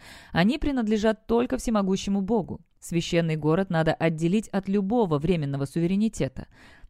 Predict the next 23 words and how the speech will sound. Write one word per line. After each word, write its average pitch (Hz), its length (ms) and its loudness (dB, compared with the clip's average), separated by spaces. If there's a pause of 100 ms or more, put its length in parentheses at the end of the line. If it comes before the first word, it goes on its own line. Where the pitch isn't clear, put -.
(140)
Монарх 214 440 2
с - 100 -12
удовольствием 233 640 0
упоминал 202 480 0
швейцарского 190 640 -2
католического 165 640 -4
теолога 185 420 -2
Ханса 151 400 -4
Кюнга, 233 400 0 (320)
убежденного, 226 720 0
что - 160 -2
иудеям, 196 640 0
христианам 170 540 -2
и - 120 -6
мусульманам 202 600 0 (260)
нужно 269 500 -2
общее 233 440 0
святое 196 400 0
место, 196 480 -2 (180)
символ 214 380 0
поклонения 180 680 0
Богу 175 320 0
Авраама 165 540 2